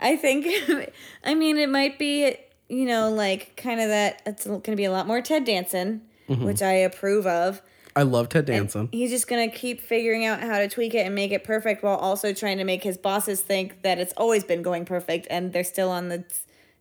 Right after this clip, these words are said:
Speaker 1: second try.
Speaker 2: See, I think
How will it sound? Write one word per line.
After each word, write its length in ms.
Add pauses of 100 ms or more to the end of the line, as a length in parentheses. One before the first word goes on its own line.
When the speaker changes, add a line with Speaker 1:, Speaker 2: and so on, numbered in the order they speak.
(180)
Speaker 1:
second 400
try. 320 (400)
Speaker 2:
See, 460
I 240
think 540